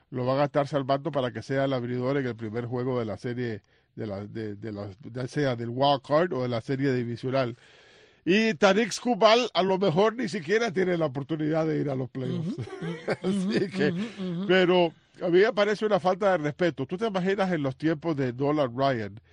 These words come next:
Speaker 1: y Steve Carlton? Steve Carlton que un año tuvo, no veinte, treinta y tres victorias,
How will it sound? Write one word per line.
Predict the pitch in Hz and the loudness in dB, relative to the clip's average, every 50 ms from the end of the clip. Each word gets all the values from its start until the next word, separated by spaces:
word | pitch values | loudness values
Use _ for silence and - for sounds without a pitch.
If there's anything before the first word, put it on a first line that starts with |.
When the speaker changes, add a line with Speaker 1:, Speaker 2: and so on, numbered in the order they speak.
| - _ _ _ _ | -20 _ _ _ _
Speaker 1:
y | 123 131 131 | -4 -4 -4
Steve | 120 - - 165 170 147 - | -4 0 2 2 2 2 4
Carlton? | - 151 143 139 135 - 123 113 110 107 - _ _ _ _ _ _ _ _ | 4 4 4 4 2 -2 -8 -10 -10 -12 -20 _ _ _ _ _ _ _ _
Steve | _ 143 151 135 - | _ -4 -4 -4 0
Carlton | - 160 160 151 - 165 147 | 0 0 0 0 -2 -6 -6
que | - 131 | -4 -4
un | 135 139 131 | -4 0 0
año | 135 143 147 147 139 | 0 0 0 -2 -4
tuvo, | 127 - 147 147 143 143 131 117 - _ - | -2 -2 -2 0 0 0 -2 -4 -6 _ -20
no | - 104 117 139 139 | -8 -4 -2 -2 0
veinte, | 127 127 131 123 113 - 98 90 - _ _ _ _ | 0 -2 -2 -4 -6 -12 -14 -14 -14 _ _ _ _
treinta | _ 175 170 175 175 170 147 127 - 165 170 170 | _ 2 4 4 2 2 0 0 2 2 2 2
y | 170 | 0
tres | 147 - 190 190 240 277 311 214 208 | 0 -2 2 4 6 4 4 4 0
victorias, | 254 214 214 165 - 220 226 247 269 247 240 214 175 143 135 - - - - | -2 -2 -2 -2 2 6 8 8 8 8 6 0 0 -2 -4 -8 -16 -20 -20